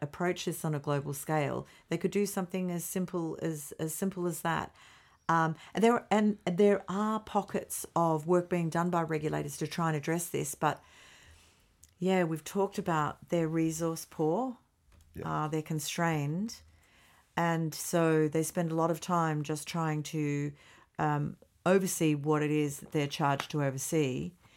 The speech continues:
Speaker 1: Then it's a whole other universe to try and then work with all of the r-, other regulators around the world. So it's actually a, a tough one, but there's no doubt that if, if we could reach global regulatory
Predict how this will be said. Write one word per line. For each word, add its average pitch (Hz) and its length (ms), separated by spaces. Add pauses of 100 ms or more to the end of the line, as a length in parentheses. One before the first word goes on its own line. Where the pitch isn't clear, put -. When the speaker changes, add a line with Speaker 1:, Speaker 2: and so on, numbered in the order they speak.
(540)
Speaker 1:
Then 180 140
it's 156 140
a 170 60
whole 165 240
other 165 200
universe 156 480
to 151 120
try 156 280
and 151 120
then 151 200
work 151 420
with 156 100
all 151 220
of 143 60
the 147 100
r-, 147 120 (100)
other 151 160
regulators 147 640
around 147 240
the 143 60
world. 165 240
So 170 100
it's 156 120
actually 226 380
a, 170 240
a 156 80
tough 196 400
one, 143 320 (500)
but 175 200
there's 175 180
no 190 220
doubt 160 560 (340)
that 160 300
if, 160 240 (100)
if 156 220
we 170 80
could 156 240
reach 165 600 (320)
global 165 680
regulatory 147 1200